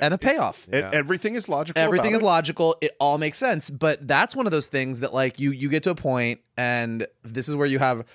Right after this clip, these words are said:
Speaker 1: really good friends or a good writing partner or a good producer, somebody that sits down with you and go, "This all makes sense. This tracks."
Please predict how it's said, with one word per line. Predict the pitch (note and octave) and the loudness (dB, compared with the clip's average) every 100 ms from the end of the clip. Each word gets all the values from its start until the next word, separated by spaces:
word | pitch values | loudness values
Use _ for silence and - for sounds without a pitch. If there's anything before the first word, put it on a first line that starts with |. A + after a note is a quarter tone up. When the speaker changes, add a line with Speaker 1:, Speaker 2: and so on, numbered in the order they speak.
| _ - | _ -10
Speaker 1:
really | G#2+ C3+ C#3 | 0 2 2
good | C#3 - | 0 2
friends | C#3 C3 A#2+ | 0 0 -2
or | G#2+ | -2
a | |
good | G2+ | 0
writing | C3 C#3 C3+ | 0 0 2
partner | C#3 B2+ C3 | 0 0 -4
or | A2+ | -4
a | |
good | A2 A#2+ | -4 -2
producer, | C#3 B2+ C3 | -2 -2 -2
somebody | D#3+ D3 C3+ | 0 2 0
that | C3 | 0
sits | D3 | -2
down | G3 G#3 | 0 0
with | D#3 | 0
you | C#3 | -2
and | B2 | -4
go, | - _ - | -10 _ -8
"This | D3 A3 - | -2 -2 0
all | G3 G3+ | 2 2
makes | G3 - | 0 -2
sense. | D#3 A#2+ - | -6 -6 -6
This | C3+ | -8
tracks." | - G2+ - - - | -4 -6 -6 -16 -20